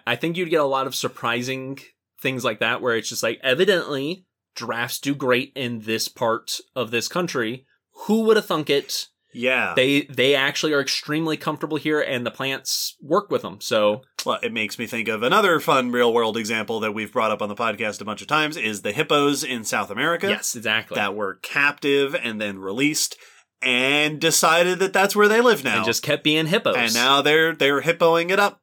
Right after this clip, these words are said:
Speaker 2: in a place that we wouldn't have expected.
Speaker 1: Yeah.
Speaker 2: So, yeah, I think a bunch of zoo things would survive. Another thing that's gonna be important here is were there enough of them in the zoo
Speaker 1: Exactly.
Speaker 2: to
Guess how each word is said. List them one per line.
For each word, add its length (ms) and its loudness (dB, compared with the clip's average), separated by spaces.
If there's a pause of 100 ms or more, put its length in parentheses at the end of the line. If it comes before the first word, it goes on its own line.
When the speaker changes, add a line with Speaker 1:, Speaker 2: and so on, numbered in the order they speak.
Speaker 2:
in 140 -2
a 60 0
place 460 2
that 260 0
we 100 0
wouldn't 280 -4
have 100 -4
expected. 640 -4
Speaker 1:
Yeah. 240 0 (220)
Speaker 2:
So, 320 4
yeah, 200 2
I 120 0
think 200 -2
a 60 0
bunch 400 -2
of 100 0
zoo 400 -4
things 720 -6 (340)
would 800 2
survive. 720 -2 (340)
Another 440 0
thing 220 -6
that's 160 -4
gonna 160 -2
be 140 -4
important 400 -6
here 180 -6
is 280 -6
were 140 0
there 160 -2
enough 440 -2
of 140 -2
them 140 0
in 100 -2
the 120 -4
zoo 400 -6
Speaker 1:
Exactly. 640 -4
Speaker 2:
to 220 -10